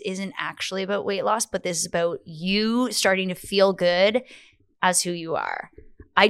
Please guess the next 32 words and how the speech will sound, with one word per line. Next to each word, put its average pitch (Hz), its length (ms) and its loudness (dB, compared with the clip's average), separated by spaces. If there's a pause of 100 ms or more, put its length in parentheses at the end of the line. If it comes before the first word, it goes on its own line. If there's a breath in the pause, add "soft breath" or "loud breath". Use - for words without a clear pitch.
(140)
don't, 214 420 6
I 208 200 2
truly 240 500 0
believe 196 400 0
that 175 300 4
if 175 100 -6
someone 185 320 0
comes 180 340 -4
to 185 220 -2
either 160 240 -2
of 185 80 -4
our 190 180 4
spaces 202 600 -2 (100)
and 180 180 -2
loses 170 360 -4
twenty 165 380 -6 (180)
pounds 196 680 2
in 185 340 0
the, 175 120 -6 (140)
the 175 140 0
process 175 520 0
of 170 160 -6
their 180 140 -2
journey 175 540 -2
here, 269 300 0 (600 loud breath)
I 202 100 4
don't 196 260 0
think 196 160 -2
they're 202 100 0
gonna 190 120 -4
be 180 80 0
like, 180 160 0